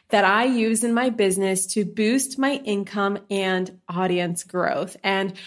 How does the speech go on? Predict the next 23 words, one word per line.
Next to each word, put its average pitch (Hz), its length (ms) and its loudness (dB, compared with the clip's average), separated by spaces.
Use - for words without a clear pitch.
whenever 277 260 2
I 427 100 2
talk 185 380 0
about 190 220 -2
these 196 180 -4
energy 185 400 -2
secrets 185 580 -2
with 196 200 0
other 202 200 0
business 190 360 -2
owners, 180 420 -4
they 202 240 0
get 226 240 0
so 233 400 2
excited 196 760 -2
because 190 500 -4
so 226 220 0
many 285 240 2
of 233 100 2
these 214 200 0
are 202 100 -6
so 202 320 -2
simple. 190 680 -4